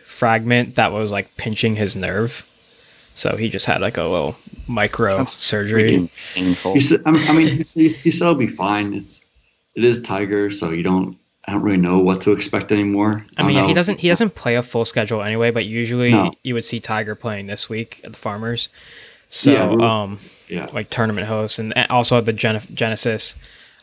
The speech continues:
Speaker 1: Um, I mean, they're saying he's supposed to be out at least two months. I would assume he won't come back until maybe the Masters.
Speaker 3: Yeah, yeah, that's
Speaker 2: I would ass-,
Speaker 3: I, I
Speaker 2: yeah, I
Speaker 3: just
Speaker 2: mean,
Speaker 3: think,
Speaker 2: hopefully he
Speaker 3: I
Speaker 2: comes
Speaker 3: think
Speaker 2: back.
Speaker 3: he's gonna spend all his time.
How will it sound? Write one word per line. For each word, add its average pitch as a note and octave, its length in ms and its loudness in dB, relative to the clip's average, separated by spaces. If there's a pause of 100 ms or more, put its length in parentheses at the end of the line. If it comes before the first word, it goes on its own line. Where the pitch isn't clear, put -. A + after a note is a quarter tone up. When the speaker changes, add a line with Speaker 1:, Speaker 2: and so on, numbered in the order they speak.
(120)
Speaker 1:
Um, G#2+ 420 -2 (800)
I C#3 100 4
mean, C3 180 4
they're C3 120 2
saying C#3+ 320 2
he's D3+ 120 0
supposed - 260 -2
to B2+ 60 -4
be A2+ 160 2
out A2 140 4
at D#2+ 100 -2
least A2 320 -6 (120)
two A#2 240 0
months. A2 580 -2 (180)
I - 60 -4
would G#2 140 -4
assume A#2+ 420 4
he A2 160 -4
won't G2+ 300 -6
come G2 200 -6
back D#2 280 -2
until F2+ 360 -6
maybe E2 300 -6
the G1+ 120 -8
Masters. - 540 -6 (1500)
Speaker 3:
Yeah, A#2 140 2
yeah, G#2+ 340 2
that's G#2 480 -8
Speaker 2:
I C3 260 2
would B2+ 200 -6
ass-, - 260 -8
Speaker 3:
I, G#2+ 60 -8
I - 20 -2
Speaker 2:
yeah, G#2 260 -4
I B2+ 60 2
Speaker 3:
just C3 120 -2
Speaker 2:
mean, D3 140 2
Speaker 3:
think, - 120 -6
Speaker 2:
hopefully C#3 160 -8
he - 40 -10
Speaker 3:
I - 80 -14
Speaker 2:
comes - 120 -2
Speaker 3:
think B2 100 0
Speaker 2:
back. F#2 60 2
Speaker 3:
he's G#2 80 0
gonna G#2+ 100 0 (260)
spend F#2+ 140 -10
all F#2+ 180 2
his F#2 140 -2
time. F2+ 520 -2